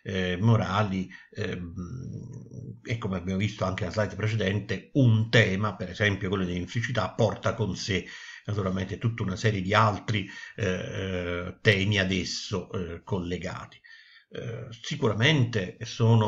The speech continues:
operette che criticano l'antropocentrismo, quelle che raccontano la storia di un folletto e di un ognomo che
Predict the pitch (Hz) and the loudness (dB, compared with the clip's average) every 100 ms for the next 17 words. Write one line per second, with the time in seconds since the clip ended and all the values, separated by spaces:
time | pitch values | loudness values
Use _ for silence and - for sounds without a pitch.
0 | 101 - 95 117 117 110 104 90 - 143 | 2 0 2 4 4 -2 -2 -2 4 6
1 | 110 107 92 92 92 92 92 90 90 90 | 6 4 4 2 0 -2 -4 -2 -4 0
2 | 185 165 107 95 80 - - - - - | 4 6 6 2 -2 -6 -18 -20 -10 -4
3 | 101 98 104 90 98 92 92 90 - 107 | 0 2 2 0 0 -2 0 -2 0 4
4 | 113 113 98 90 87 - 117 123 95 92 | 6 8 6 2 -2 2 6 6 6 2
5 | 82 101 98 101 - 92 95 117 110 85 | 0 0 2 2 0 -2 0 2 2 2
6 | 101 123 - - 87 98 - | 2 4 2 -2 -2 -2 -6